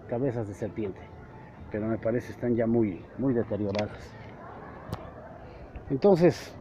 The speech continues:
cada que llegaba un nuevo tlatoani, digamos que estaba en Moctezuma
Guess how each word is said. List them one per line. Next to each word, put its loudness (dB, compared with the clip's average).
cada 8
que 4
llegaba 10
un 12
nuevo 8
tlatoani, 8
digamos 8
que 2
estaba 8
en 6
Moctezuma 6